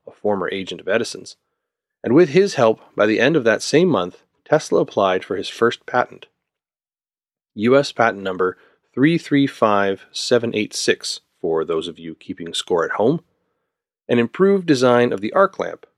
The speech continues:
which created a uniform light and prevented flickering. Through Serrell, Tesla got to know B A Vail and Robert Lane, two businessmen from New Jersey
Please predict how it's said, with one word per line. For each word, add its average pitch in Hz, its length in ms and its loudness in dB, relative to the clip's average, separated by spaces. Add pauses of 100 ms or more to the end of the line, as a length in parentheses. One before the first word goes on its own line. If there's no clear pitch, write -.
which - 220 -10
created 101 340 0
a 87 60 -6
uniform 120 560 2
light 90 260 -4 (420)
and 131 140 -2
prevented 131 480 0
flickering. - 480 -2 (920)
Through 214 140 2
Serrell, 92 520 2 (260)
Tesla - 320 0
got 120 220 2
to 123 80 -2
know 98 280 0
B 110 280 -2
A 107 120 2
Vail 92 540 -2
and 92 160 -10
Robert 92 280 -4
Lane, 113 400 0 (460)
two 147 180 2
businessmen 107 580 0
from 95 180 -8
New 87 120 -10
Jersey 107 480 2